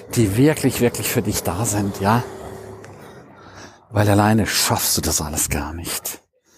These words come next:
Keine Chance. Und wenn du sagst, wow, geil, ich, äh, möchte auch in diesem verrückten Team rund um Ernst Krameri dabei sein, dann hör dir die nächsten Podcasts an.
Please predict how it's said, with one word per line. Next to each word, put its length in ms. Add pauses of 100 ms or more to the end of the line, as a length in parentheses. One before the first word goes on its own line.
(920)
Keine 400
Chance. 640 (720)
Und 100
wenn 120
du 80
sagst, 580
wow, 400
geil, 380 (640)
ich, 400
äh, 300
möchte 340
auch 80
in 80
diesem 200
verrückten 540 (120)
Team 400 (840)
rund 300
um 100
Ernst 280
Krameri 440
dabei 360
sein, 560 (1040)
dann 240
hör 140
dir 120
die 120
nächsten 400
Podcasts 800
an. 340